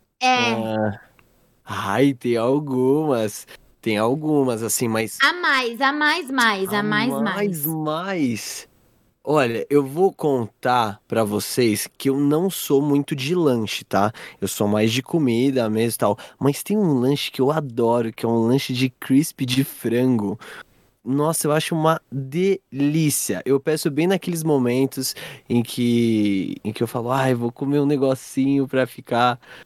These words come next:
Speaker 2: legal", assim, sabe? Um crisp de frango, uma cervejinha, pra mim é o comfort food, é isso daí.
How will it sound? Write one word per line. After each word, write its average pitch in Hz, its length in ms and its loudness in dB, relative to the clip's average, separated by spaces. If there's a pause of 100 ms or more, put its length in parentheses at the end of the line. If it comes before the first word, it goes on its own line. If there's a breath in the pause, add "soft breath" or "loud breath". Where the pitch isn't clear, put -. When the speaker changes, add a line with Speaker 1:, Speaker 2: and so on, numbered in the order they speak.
(160)
Speaker 2:
legal", 120 520 2
assim, 107 300 -2
sabe? 101 480 0 (480 loud breath)
Um 139 60 -2
crisp 147 320 -2
de 117 140 -2
frango, 180 540 0
uma 139 100 0
cervejinha, 135 880 2
pra 127 220 0
mim 139 100 2
é 151 60 4
o 135 80 2
comfort 123 420 -4
food, 113 380 0
é 139 40 4
isso 135 240 0
daí. 160 300 0